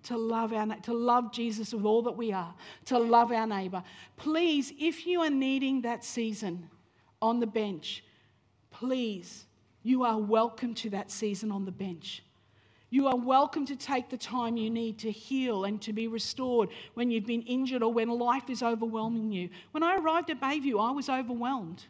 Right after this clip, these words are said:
I was going through a lot, and I appreciate the fact that I did not have to be on every roster and do everything. I appreciate, I needed that time on the bench.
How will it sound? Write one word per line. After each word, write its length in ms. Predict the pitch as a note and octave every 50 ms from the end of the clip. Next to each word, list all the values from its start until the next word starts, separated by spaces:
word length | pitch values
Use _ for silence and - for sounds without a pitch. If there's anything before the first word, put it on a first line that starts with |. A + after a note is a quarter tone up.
| _ _ _ _ - _ _ _ _ _ _ _ _ _ _ _ _
I 120 | A3 C4
was 200 | E4 F4 D4+ A#3+
going 280 | - D4 C4 C4+ D4 D4
through 220 | C#4+ - D4 C4+
a 80 | C4 B3 A#3 A#3+
lot, 240 | B3 A3 - - -
and 120 | A3+ A#3 B3+
I 140 | C4+ D4
appreciate 640 | D4+ C#4 - - - D#4+ E4+ - - E4 C#4+ A3 G3+
the 80 | - G#3+
fact 540 | - - B3+ A#3 G3+ D#3+ - - - - - - - - - _ _ _ - _ - _ _ _ _ _ - - - _ _
that 160 | G#3 A#3+ B3
I 140 | B3 A#3+ B3+
did 220 | A#3+ B3+ C4+ A#3+
not 160 | C4 C4+ C4+ C4
have 260 | - C4+ C#4 C#4 -
to 180 | C#4+ C4 A3 F#3+ - - - - - - G3 G3+ F#3+ F3
be 180 | - C#4 C#4+ C#4+
on 180 | C4+ C4 B3+
every 280 | A#3+ B3 A#3+ A3+ C#4+ C4
roster 420 | A#3+ A#3+ B3 B3 - - - C4
and 160 | A#3 A#3 A3+ G3
do 160 | A#3+ A#3+ A#3+
everything. 560 | A3+ A3 G#3+ G3 G#3+ F#3+ - - G3+ F#3 - - -
I 120 | A3+ B3
appreciate, 480 | C4 B3 - C4+ C4 B3 - - - -
I 100 | A#3 B3
needed 300 | B3+ B3 A#3+ B3 B3 A3
that 160 | A3+ - -
time 260 | - - A#3 G#3+ G#3+
on 60 | G#3 G3+
the 80 | G3
bench. 320 | F3+ G3 G3 G3+ F#3 -